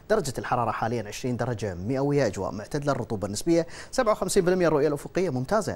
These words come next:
أكثر من عشرة كيلو متر. صور الأقمار الصناعية تبين فرص عودة السحب مرة ثانية، لكنها السحب غير مطيرة،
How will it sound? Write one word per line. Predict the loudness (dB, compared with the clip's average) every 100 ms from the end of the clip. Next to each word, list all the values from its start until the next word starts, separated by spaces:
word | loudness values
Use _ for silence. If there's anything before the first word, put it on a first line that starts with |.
| -6
أكثر | -6 -2 -2
من | -2
عشرة | -6 -8 -8
كيلو | -6 -6
متر. | -6 -8 -4
صور | -2 0
الأقمار | 0 -2
الصناعية | -2 -2 -2 -2 -4 -6 -14 -10
تبين | 2 2 2
فرص | -4 -6 -4
عودة | -4 -4 -4
السحب | -4 -4 -4
مرة | -2 0
ثانية، | 0 2
لكنها | 0 -2 -2 -4
السحب | -4 -2 -2 -2
غير | 0 0
مطيرة، | 0 -2 0 0